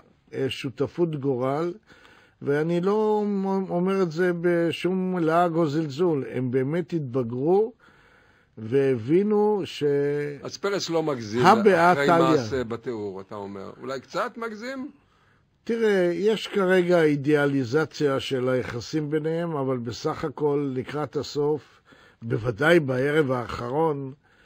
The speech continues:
Speaker 1: ראיתי את התמונות של החיבוק. אני כבר לא, לא ראיתי את החיבוק עצמו, ממש דקות לפני הרצח,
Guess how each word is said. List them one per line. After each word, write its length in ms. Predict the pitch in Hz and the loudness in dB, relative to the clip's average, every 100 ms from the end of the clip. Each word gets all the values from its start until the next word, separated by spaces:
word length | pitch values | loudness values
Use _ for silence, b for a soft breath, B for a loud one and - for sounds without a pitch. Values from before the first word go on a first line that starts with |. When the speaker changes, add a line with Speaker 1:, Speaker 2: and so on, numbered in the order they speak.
| b b b b b | b b b b b
Speaker 1:
ראיתי 300 | 131 143 160 | -2 0 -2
את 120 | 131 | -2
התמונות 540 | 131 - 123 127 151 - | -4 -4 -8 -4 -4 -2
של 180 | 139 | -4
החיבוק. 640 | 127 113 120 156 170 - 123 | -2 -6 -4 0 0 -2 -8
אני 400 | 120 135 139 131 113 | -6 -4 -4 -4 -6
כבר 240 | 127 127 | -4 -2
לא, 720 | 135 139 135 135 127 127 123 123 | 0 0 0 0 -2 -4 -4 -4
לא 220 | 127 135 | -2 0
ראיתי 240 | 143 127 | -2 -2
את 120 | 139 131 | -6 -8
החיבוק 460 | - 127 143 - | -8 -6 -4 -6
עצמו, 560 | 127 - 160 180 151 143 _ b b b b b b b | -8 -8 -4 -2 -2 -4 _ b b b b b b b
ממש 520 | 107 113 147 147 - 135 | -10 -4 -4 -4 -8 -8
דקות 440 | 117 - 156 151 | -8 -4 -2 -2
לפני 260 | 143 117 147 | -6 -8 -6
הרצח, 720 | 151 156 156 - 135 113 - | -4 -2 -4 -4 -8 -10 -18